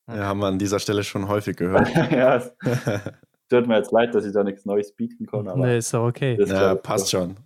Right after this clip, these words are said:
Speaker 1: Alles
Speaker 2: Ja.
Speaker 1: gut.
Speaker 2: <laughs>
Speaker 3: Ist ja deine eigene Meinung, ne? Also, ähm, gibt's denn irgendwas, was du schlimm findest oder was dich nervt oder so am Biathlon oder an deinem Alltag, Trainingsalltag, Wettkampfalltag?
Speaker 2: Ähm, ja, tatsächlich ab und zu mal so das,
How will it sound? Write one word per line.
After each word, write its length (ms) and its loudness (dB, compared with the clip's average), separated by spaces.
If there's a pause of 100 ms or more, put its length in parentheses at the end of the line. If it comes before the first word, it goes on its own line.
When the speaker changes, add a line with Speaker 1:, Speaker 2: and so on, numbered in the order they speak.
Speaker 1:
Alles 180 4
Speaker 2:
Ja. 60 2
Speaker 1:
gut. 160 -4
Speaker 2:
<laughs> 880 -4 (320)
Speaker 3:
Ist 180 0
ja 80 4
deine 240 2
eigene 240 2
Meinung, 380 4
ne? 120 4
Also, 420 2
ähm, 480 4
gibt's 280 -4
denn 260 4
irgendwas, 840 0 (220)
was 140 -2
du 120 -4
schlimm 360 0
findest 320 -2
oder 120 2
was 120 0
dich 180 -6
nervt 380 0
oder 160 -4
so 100 -2
am 140 0
Biathlon 520 -2
oder 280 2
an 120 4
deinem 540 2 (140)
Alltag, 500 -2
Trainingsalltag, 960 -2
Wettkampfalltag? 960 -2 (120)
Speaker 2:
Ähm, 360 6
ja, 180 6
tatsächlich 480 0
ab 200 0
und 120 -10
zu 200 2
mal 220 -4
so 140 -8
das, 220 -4